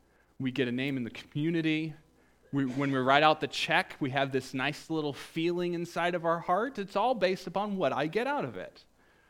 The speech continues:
W-, there's a phrase out there. It says, "Cast your bread upon the water, and it will return to you."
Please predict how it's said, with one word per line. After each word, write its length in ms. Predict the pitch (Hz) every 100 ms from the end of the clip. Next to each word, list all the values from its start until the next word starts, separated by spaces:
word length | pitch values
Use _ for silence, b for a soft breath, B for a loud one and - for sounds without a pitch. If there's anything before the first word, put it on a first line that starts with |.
| b b
W-, 160 | 135 160
there's 320 | 165 156 143
a 40 |
phrase 520 | 156 - 208 175 139 -
out 220 | 147 135
there. 220 | 135 143
It 120 | 156 -
says, 280 | 165 139
"Cast 400 | - 170 170 -
your 60 | 160
bread 220 | 147 147
upon 220 | 151 147
the 60 | 139
water, 400 | 127 135 156 196 - B B B
and 100 | 139
it 60 |
will 100 | 156
return 400 | 170 196 226 240
to 100 | 160
you." 200 | 147 101